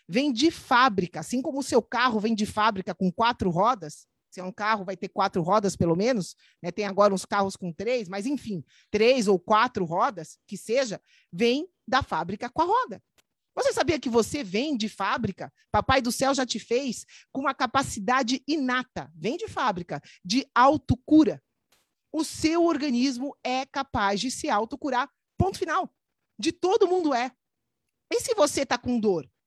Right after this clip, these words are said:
Se você tá com dor na, no osso, na articulação, se, se tá inflamado, que, para lá. Vamos,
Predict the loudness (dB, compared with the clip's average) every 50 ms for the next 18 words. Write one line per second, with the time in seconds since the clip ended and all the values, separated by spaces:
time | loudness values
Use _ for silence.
0 | _ _ _ -6 -2 -2 0 0 0 -2 -2 -4 -6 -6 -6 -4 -4 -6 -4 -4
1 | -2 -2 2 2 2 2 2 -2 -8 -6 -2 2 2 2 2 2 -2 -6 -6 -6
2 | -8 -12 -12 -12 -10 -6 -2 -2 0 0 -2 -4 -8 -10 -10 -14 -8 -6 -4 -2
3 | 0 0 0 0 0 2 2 4 4 4 2 2 -2 -6 -10 -12 _ _ _ _
4 | _ _ _ _ _ -2 0 0 0 0 0 0 -2 -4 -6 _ _ _ -20 -20
5 | _ _ -14 -8 -6 -4 -2 -2 -2 -2 -4